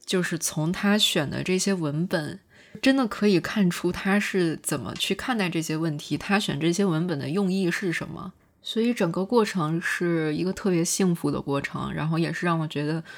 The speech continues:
我的理论理解可能又有所推进的一个过程。所以这期节目就是要来讨论一下 analog 和 digital 这两个概念，两者之间并不是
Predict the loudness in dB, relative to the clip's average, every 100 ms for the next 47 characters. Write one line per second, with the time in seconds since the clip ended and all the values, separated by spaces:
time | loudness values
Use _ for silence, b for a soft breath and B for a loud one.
0 | B B -4 0 2 4 4 2 0 -2
1 | 0 0 2 0 0 -4 -4 -4 0 2
2 | 2 0 -2 -4 -2 -2 0 -4 -6 -10
3 | -8 -10 -12 -18 b b 2 2 4 0
4 | 0 -2 0 2 2 2 0 -2 -2 -2
5 | -2 -2 -4 -6 -8 -10 -6 -2 0 -2
6 | -4 -4 -6 -8 B B B _ 0 2
7 | 2 2 0 -4 -8 -6 -4 -2 -4 -6
8 | -8 -6 -6 -6 -8 -10 -6 -6 -4 -6
9 | -10 -16 B B -2 0 2 2 0 0
10 | 0 0 -2 0 0 -2 -4 -2 -2 -4